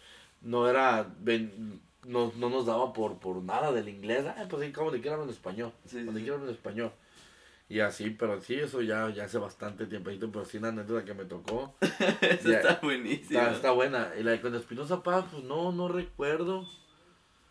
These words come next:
Speaker 1: Espinosa Paz. No, no, no, no, no recuerdo, fíjate. Igual contra Calosa.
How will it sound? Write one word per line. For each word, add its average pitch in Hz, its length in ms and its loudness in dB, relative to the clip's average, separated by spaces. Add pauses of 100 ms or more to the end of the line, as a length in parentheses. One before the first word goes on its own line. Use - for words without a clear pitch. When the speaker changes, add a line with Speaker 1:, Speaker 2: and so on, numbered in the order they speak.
(420)
Speaker 1:
Espinosa 104 520 -10 (100)
Paz. 139 300 -6 (1300)
No, 120 380 -6 (100)
no, 120 200 -2
no, 120 120 -6
no, 117 360 -4
no 123 180 -6
recuerdo, 113 480 -2
fíjate. 107 420 -8 (680)
Igual 175 300 -2
contra 151 300 -6
Calosa. 110 540 -4